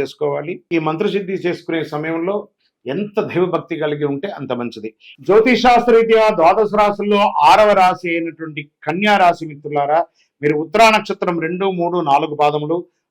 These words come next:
హస్తా నక్షత్రం ఒకటి, రెండు, మూడు, నాలుగు పాదములు, చిత్తా నక్షత్రం ఒకటి, రెండు పాదాలకు జన్మించిన మీరు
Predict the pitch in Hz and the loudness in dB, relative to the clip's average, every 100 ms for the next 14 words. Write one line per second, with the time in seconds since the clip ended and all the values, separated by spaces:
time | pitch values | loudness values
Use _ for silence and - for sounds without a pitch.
0 | - 156 - 226 220 208 190 190 180 165 | -10 0 4 6 4 -2 -4 -2 0 -2
1 | 185 196 185 175 185 165 160 170 139 139 | -2 -2 -2 -2 -4 -4 -4 -4 -2 -2
2 | 156 147 147 147 180 185 _ _ - 175 | -2 -2 -2 -4 -8 -10 _ _ -16 -6
3 | - 220 214 - 180 180 147 143 180 185 | 0 0 0 -6 -8 -6 -4 -6 -4 -4
4 | 165 160 156 151 143 135 127 135 135 123 | -4 -2 0 2 0 -2 -8 -6 -6 -8
5 | - 113 104 156 190 139 | -14 -12 -6 -2 0 0